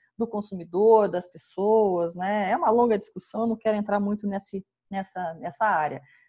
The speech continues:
Psicologia, então, também seria uma outra faculdade pra você fazer. Mas eu insisto, eu acho que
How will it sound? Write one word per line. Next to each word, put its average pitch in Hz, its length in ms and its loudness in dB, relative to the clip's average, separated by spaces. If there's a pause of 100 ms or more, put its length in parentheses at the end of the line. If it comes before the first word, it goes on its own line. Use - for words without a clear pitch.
(100)
Psicologia, 262 460 0
então, 269 240 2
também 254 260 -2
seria 233 220 -6
uma 233 140 0
outra 226 260 -2
faculdade 196 600 -6
pra 196 100 -6
você 190 300 -10
fazer. 202 340 -4
Mas 202 200 -6
eu 285 180 -4
insisto, - 640 -4 (360)
eu 277 220 4
acho 269 460 2
que 220 340 -4